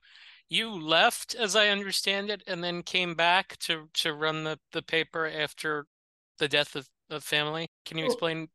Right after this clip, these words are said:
Speaker 1: what happened?
Speaker 2: it wasn't quite like that. I left to go to school in Baltimore,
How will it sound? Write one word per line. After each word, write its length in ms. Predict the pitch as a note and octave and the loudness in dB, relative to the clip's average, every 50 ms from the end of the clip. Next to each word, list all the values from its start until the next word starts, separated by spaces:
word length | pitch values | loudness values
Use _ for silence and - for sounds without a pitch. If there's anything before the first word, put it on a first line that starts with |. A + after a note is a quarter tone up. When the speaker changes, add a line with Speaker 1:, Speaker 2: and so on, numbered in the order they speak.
| _ D#3+ | _ -4
Speaker 1:
what 140 | D#3+ D3+ | -2 2
happened? 280 | D#3 D#3+ D#3+ - G#3 G#3 | 4 4 2 2 0 -2
Speaker 2:
it 80 | D4 D4 | 0 2
wasn't 420 | D4 C#4 C4 A3+ A#3+ D4+ - - | 4 4 4 4 2 -2 -2 -4
quite 420 | - - - B3+ A3+ A3 G#3 - | -6 2 6 8 8 8 8 6
like 260 | - F3 E3+ E3+ - - | 2 2 0 0 -2 -2
that. 280 | F3+ E3 E3 - - | -2 0 0 0 2
I 120 | F#3+ G3+ G#3 | 4 4 6
left 640 | G#3+ A#3 C4+ D4 C4+ G#3+ F#3 F3+ G3+ G3 - - - | 6 8 8 10 10 10 8 6 2 -2 -8 -14 -12
to 80 | - | -6
go 140 | F#3+ F#3+ F3+ | 0 0 2
to 100 | F3 E3 | 2 0
school 680 | - - - - - F#3 E3 D#3 D3 D3+ D#3 F3 - _ _ _ _ - | -2 -8 -12 -6 -2 0 2 2 2 2 0 -2 -4 _ _ _ _ -2
in 220 | F3 F3+ F3 E3 | -2 0 0 0
Baltimore, 680 | E3+ E3+ E3 D#3+ - - - E3 D#3+ D3+ D3+ D#3 F3 - | 0 0 -2 -2 -4 -4 -4 -2 0 0 0 0 -2 -6